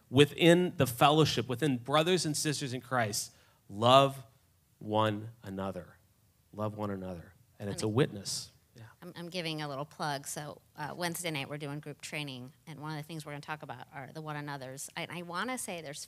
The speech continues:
Speaker 2: fifty-eight of them in the scriptures. So,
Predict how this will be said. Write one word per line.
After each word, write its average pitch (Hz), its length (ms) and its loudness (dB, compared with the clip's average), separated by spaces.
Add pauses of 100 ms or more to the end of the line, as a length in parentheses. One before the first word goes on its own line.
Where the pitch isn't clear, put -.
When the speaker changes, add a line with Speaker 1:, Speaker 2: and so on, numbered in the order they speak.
Speaker 2:
fifty-eight 190 680 -10
of 147 160 -8
them 135 180 -10 (140)
in 156 60 -14
the 123 60 -12
scriptures. - 560 -16 (440)
So, 170 420 -2